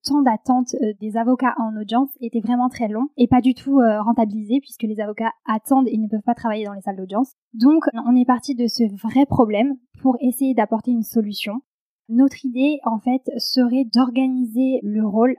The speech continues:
en amont de l'audience. Aujourd'hui, ça se fait vraiment tardivement puisque le rôle est présenté le matin même de l'audience et en fait, il n'est pas du tout hiérarchisé.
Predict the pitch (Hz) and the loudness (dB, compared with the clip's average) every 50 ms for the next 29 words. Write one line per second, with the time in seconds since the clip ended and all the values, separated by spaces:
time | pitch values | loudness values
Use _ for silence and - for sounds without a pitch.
0 | _ _ _ 294 294 294 285 285 269 262 269 262 254 247 220 208 208 190 196 190 | _ _ _ 2 4 6 6 4 4 4 2 4 4 4 2 0 -2 -4 -2 -4
1 | 240 269 _ _ _ _ _ _ _ _ - 247 247 220 240 233 240 214 226 254 | -4 -4 _ _ _ _ _ _ _ _ 2 2 4 4 4 2 2 0 0 -2
2 | 269 - 226 202 - - - 226 202 220 220 233 240 254 254 247 254 269 240 233 | -2 -2 -6 -6 -6 -6 -8 -8 -6 -4 -2 0 2 2 0 2 2 0 0 0
3 | 220 233 233 233 247 262 294 294 - 254 - - 233 214 214 220 214 247 254 240 | -2 -4 -2 2 2 2 2 2 -2 -4 -2 0 0 0 0 2 2 4 4 2
4 | 233 - 247 233 226 226 226 - 262 247 226 220 214 214 220 226 - 254 240 247 | 2 0 -4 -4 -4 -6 -4 -2 0 2 2 0 0 -4 -8 -4 -4 -2 0 0
5 | 247 247 247 220 208 208 202 202 208 220 262 285 - _ _ - 240 233 220 208 | 0 0 0 0 -2 -2 -4 -4 0 -2 -2 -2 -4 _ _ -2 -2 -2 2 2
6 | 254 269 - - 254 233 226 214 - 240 226 220 - - - 262 220 240 233 233 | 2 2 2 0 -2 -2 -2 0 0 0 0 0 -6 0 0 0 0 2 -2 -2
7 | 233 226 - - - 233 190 202 220 | -4 -6 -6 -4 -4 -4 -2 -2 -4